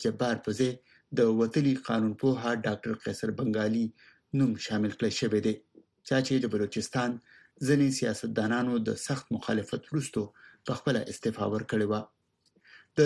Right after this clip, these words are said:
نهه کسیزه قامي مالیاتي کمیشن مشري به اوس د خزانې وفاقي وزیر کوي، چې پکې به د څلور واړو صوبو د خزانې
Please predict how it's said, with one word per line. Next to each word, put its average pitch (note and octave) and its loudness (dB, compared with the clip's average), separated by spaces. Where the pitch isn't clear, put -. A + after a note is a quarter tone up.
نهه C#3 -2
کسیزه D3+ 0
قامي B2+ 2
مالیاتي G#2+ 0
کمیشن A2+ 0
مشري A#2 -2
به A2 0
اوس C3 -2
د A2 -4
خزانې G#2+ 0
وفاقي G2+ -4
وزیر G#2+ -2
کوي، A2 0
چې B2 -2
پکې A2 0
به B2 2
د - -
څلور D3+ 2
واړو G#2 -4
صوبو G#2+ -2
د G#2+ -2
خزانې G#2+ 0